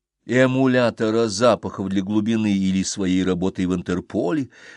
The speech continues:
но я рад, что на фреске он в форме. А вот и Крейзи Тоссер. Черт возьми! Здесь не его работа в лабиринте смерти.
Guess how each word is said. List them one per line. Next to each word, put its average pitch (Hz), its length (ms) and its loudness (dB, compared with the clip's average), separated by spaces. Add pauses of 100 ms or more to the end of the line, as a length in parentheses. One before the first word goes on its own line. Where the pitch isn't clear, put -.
но 69 160 -16
я 69 220 -12
рад, 98 300 -4
что - 200 -10
на 76 120 -10
фреске 110 720 -2
он 67 140 -16
в - 60 -20
форме. 117 760 -14 (760)
А 120 240 -2
вот 113 380 -10
и 139 100 -10
Крейзи 92 840 -10
Тоссер. 101 580 -10 (960)
Черт - 680 -12
возьми! 143 680 -8 (1400)
Здесь 190 840 2
не 240 240 -2
его 185 420 0
работа 185 560 -4
в 107 80 -6
лабиринте 101 500 -6
смерти. - 440 -12